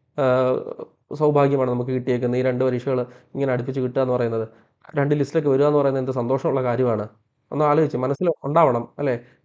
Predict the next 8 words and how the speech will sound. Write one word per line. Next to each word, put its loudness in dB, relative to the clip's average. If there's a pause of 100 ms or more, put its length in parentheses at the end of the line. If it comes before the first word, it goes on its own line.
ലിസ്റ്റിൽ -4
വരുന്നു, 2
അഡ്വൈസ് 2
കൈ 0
കിട്ടുന്നു, -2
അതൊക്കെ -4
സ്റ്റാറ്റസ് -2
ഇടുന്നു, -2